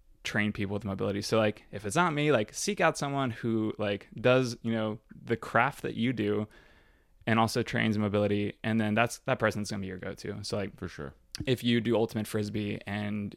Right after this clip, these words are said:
Speaker 1: you know, you wanna improve your mobility, there are tons of, you know, people that do that. Like, uh, my friend Brian Nevinson, you know, he's, he's a beast, um, and he's, he does Ultimate. He's done Ultimate his whole life, and he's a fantastic mobility instructor. So it's like,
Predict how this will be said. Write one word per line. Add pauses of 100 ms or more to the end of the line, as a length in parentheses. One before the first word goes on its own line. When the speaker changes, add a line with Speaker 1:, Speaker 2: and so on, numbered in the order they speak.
Speaker 1:
you
know,
you
wanna
improve
your
mobility,
there
are
tons
of, (400)
you
know, (420)
people
that
do
that.
Like,
uh,
my
friend
Brian
Nevinson,
you
know,
he's,
he's
a
beast,
um,
and
he's,
he
does
Ultimate.
He's
done
Ultimate
his
whole
life,
and
he's
a
fantastic
mobility
instructor.
So
it's
like,